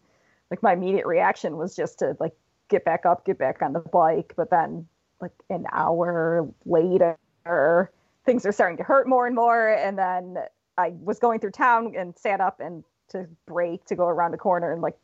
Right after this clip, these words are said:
the bars on my bike dropped. So I stopped, and the second I put weight through my right leg, I was like, "I can't wait <laughs> there. I need to stop." And, you know, then there was immediately, like, people s-, talking in Spanish <laughs> surrounding me, and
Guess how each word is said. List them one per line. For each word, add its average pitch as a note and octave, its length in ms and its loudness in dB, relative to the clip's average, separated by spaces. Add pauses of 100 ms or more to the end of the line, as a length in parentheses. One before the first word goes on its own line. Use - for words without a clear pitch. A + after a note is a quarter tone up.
the A3+ 60 -4
bars E3+ 380 2
on E3+ 60 -6
my D#3+ 120 -2
bike F#3 300 2
dropped. D#3 480 0 (400)
So G3+ 140 4
I F3+ 100 2
stopped, F#3 680 2
and F#3+ 140 -10
the F3 60 -10
second G3 300 -4
I F3 40 -8
put F3 300 -6 (320)
weight F#3+ 480 -4
through F3+ 280 -6
my F3 360 -2
right E3 240 -2
leg, F3 300 2
I E3 60 -2
was E3+ 120 -6
like, E3 140 -6
"I D#3+ 180 -4 (400)
can't D3+ 220 -8 (100)
wait F3+ 240 -4
<laughs> C4+ 80 0
there. A#3+ 480 4
I G3+ 80 -2
need F#3+ 280 -12
to - 60 -18
stop." - 460 -10
And, - 240 -6 (480)
you E3+ 60 -8
know, G#2 160 -6
then B2 120 -4
there G#2 100 -6
was F#3+ 120 -2
immediately, B2+ 580 0
like, - 440 -2 (600)
people A#2+ 640 0
s-, - 180 -16
talking - 380 -2
in G3 100 -2
Spanish F3 420 2
<laughs> - 140 2
surrounding D4+ 520 4
me, A#3+ 440 4
and A3 380 -4